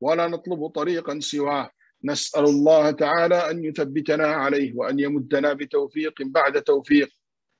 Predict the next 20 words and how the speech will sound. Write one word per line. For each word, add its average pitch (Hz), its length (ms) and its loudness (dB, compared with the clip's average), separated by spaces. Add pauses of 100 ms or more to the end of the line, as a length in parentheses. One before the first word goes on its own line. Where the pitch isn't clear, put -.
يا - 80 -8
سلام. - 340 -10 (500)
ومن 165 300 0
قل-، 170 480 2 (280)
من، 160 380 -2 (200)
بتوفيق 170 600 4
بعد 156 460 0
توفيق 165 520 0
من 151 280 -6
قبله، 139 640 -2
وأن 151 300 -6
يجعل 156 480 -2
ما 143 200 -8
قصدناه 143 720 0
في 143 200 -4
بيان، 143 400 2
من 151 120 -2
بيان 143 360 0
الحق 143 400 -6
لوجهه، 143 540 0